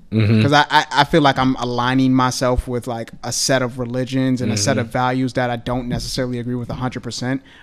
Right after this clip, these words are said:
Speaker 2: but the spirituality part of it all,
Speaker 1: Mm-hmm.
Speaker 2: a good majority of it, I can resonate with.
Speaker 1: Mm-hmm.
Speaker 2: So when I think about it all, I just,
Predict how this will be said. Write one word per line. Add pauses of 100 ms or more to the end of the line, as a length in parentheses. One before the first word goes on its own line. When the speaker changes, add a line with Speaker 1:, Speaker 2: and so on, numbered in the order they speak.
Speaker 2:
but
the
spirituality
part
of
it
all, (120)
Speaker 1:
Mm-hmm. (520)
Speaker 2:
a
good
majority
of
it,
I
can
resonate
with.
Speaker 1:
Mm-hmm.
Speaker 2:
So
when
I
think
about
it
all,
I
just,